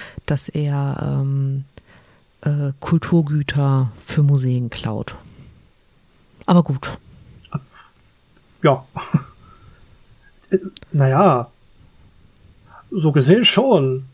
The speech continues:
Speaker 2: Die, die, die ikonische Anfangsszene aus dem ersten Teil.
Speaker 1: Aber da klaut er das aus einem unbewohnten Tempel mitten im Herzen der Wüste.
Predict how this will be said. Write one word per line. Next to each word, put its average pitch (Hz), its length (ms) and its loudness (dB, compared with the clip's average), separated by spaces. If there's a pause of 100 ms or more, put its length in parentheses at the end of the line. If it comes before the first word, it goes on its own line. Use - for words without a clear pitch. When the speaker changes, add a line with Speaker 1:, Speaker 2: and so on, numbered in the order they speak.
(320)
Speaker 2:
Die, 165 300 2
die, 160 260 0
die 165 200 -4
ikonische 180 600 4
Anfangsszene 214 1000 2
aus 185 140 0
dem 151 140 -2
ersten 135 380 -4
Teil. 196 260 -2 (260)
Speaker 1:
Aber 170 240 2
da 160 180 2
klaut 180 420 0
er 190 60 0
das 165 180 -2
aus - 240 -4
einem 165 260 2
unbewohnten 175 720 2
Tempel 190 640 0
mitten 175 300 -2
im 165 120 -4
Herzen 160 460 -2
der 156 160 2
Wüste. 135 600 -2